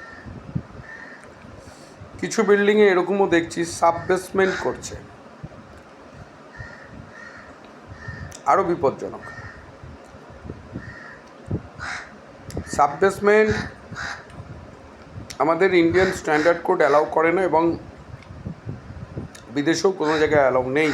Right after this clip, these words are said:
বিশেষ করে ভূমিকম্প প্রবণ যে সমস্ত এলাকাগুলো আছে, আমাদের মতো সয়েল, অ্যালুভিয়াল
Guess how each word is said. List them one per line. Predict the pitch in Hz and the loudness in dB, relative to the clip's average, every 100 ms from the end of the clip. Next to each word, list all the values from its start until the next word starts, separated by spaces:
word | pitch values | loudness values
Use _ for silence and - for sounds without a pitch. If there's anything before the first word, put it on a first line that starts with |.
| 120 | -2
বিশেষ | 117 139 - 151 | -8 -12 -6 0
করে | 143 143 143 - - - - - - - - - - - | 2 2 -4 -18 -20 -20 -20 -20 -20 -20 -20 -20 -18 -6
ভূমিকম্প | 143 160 180 175 165 165 - 165 165 - - - - - - | -2 0 0 4 2 2 2 2 2 0 -8 -10 -16 -20 -4
প্রবণ | 143 139 160 147 | -2 0 0 0
যে | 135 135 | -4 -6
সমস্ত | 147 143 - 135 | -4 -6 -4 -4
এলাকাগুলো | 123 123 143 135 147 120 | -2 0 0 0 2 2
আছে, | 107 - 170 - - - - - - - - - - - - - - - - - - - - - - 117 | 2 0 0 -2 -10 -12 -18 -18 -18 -16 -18 -16 -18 -18 -20 -20 -20 -20 -20 -20 -20 -20 -20 -20 -6 0
আমাদের | 143 156 165 165 | 2 4 4 4
মতো | 165 170 165 - - - - - - - - - - - - - - - - - - - - - - - - - - - - - - | 4 4 2 -4 -14 -12 -12 -12 -16 -18 -16 -14 -14 -14 -16 -20 -18 -18 -18 -18 -16 -18 -18 -20 -20 -20 -20 -20 -20 -20 -18 -6 2
সয়েল, | 151 165 156 101 - - - | 4 4 2 -4 -12 -18 -2
অ্যালুভিয়াল | 139 143 165 175 | 0 2 4 4